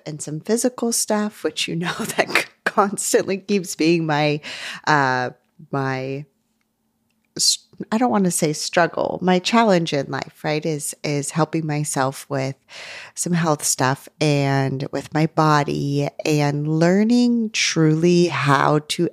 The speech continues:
advocate for feeling better in my body, whether that's speaking up at a doctor's office, whether that's speaking up in my personal life with, uh, you know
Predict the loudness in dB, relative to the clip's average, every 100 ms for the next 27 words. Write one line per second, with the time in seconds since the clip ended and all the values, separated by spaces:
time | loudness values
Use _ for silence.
0 | 0 0 0 -4 -8 -4 -2 -2 -4 -12
1 | -20 -20 -20 -20 -20 -2 0 0 2 4
2 | 4 4 2 4 4 4 2 2 2 2
3 | 2 2 0 2 2 4 2 0 2 2
4 | 2 0 -4 -4 -4 -2 0 -2 -4 -2
5 | 0 0 -2 -4 -2 2 2 2 0 0
6 | 2 2 0 0 0 0 0 0 0 2
7 | 0 -2 -2 -2 -4 -4 -6 -8 -10 -6
8 | -4 -6 -10 -12 -12 -12 _ -12 -6 -4
9 | -4 -2 0 2 2 2 0 -10 -16 -14
10 | -16 -18 -6 0 0 0 -12 -6 -2 -2
11 | -2 -4 -10 -10 -8 -4 -4 -6